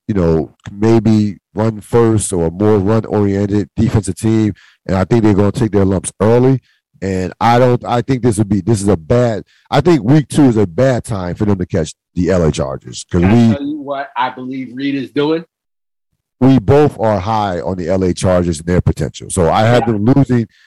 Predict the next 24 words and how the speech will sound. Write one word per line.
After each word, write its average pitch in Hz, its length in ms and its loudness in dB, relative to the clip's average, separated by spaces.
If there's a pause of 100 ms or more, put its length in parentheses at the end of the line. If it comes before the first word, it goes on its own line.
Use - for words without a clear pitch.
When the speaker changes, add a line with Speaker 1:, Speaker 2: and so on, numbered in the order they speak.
(260)
Speaker 1:
have 143 200 2
them 135 120 -2
losing 135 540 2
at 123 220 -2
home 113 560 0
against 95 380 -6
the 92 120 0
L 90 120 0
A 85 100 0
Chargers. - 680 -10
Speaker 2:
Really 131 200 -10
quickly, 120 300 -6
Speaker 1:
Okay. - 80 -8
Speaker 2:
can 123 100 -12
I 120 80 -8
tell 135 180 -10
you 131 100 -10
what 127 100 -8
I 123 100 -8
think 120 260 -16
Reed 123 200 -12
is 113 160 -12
doing? 143 300 -8 (920)
Speaker 1:
What? 85 280 0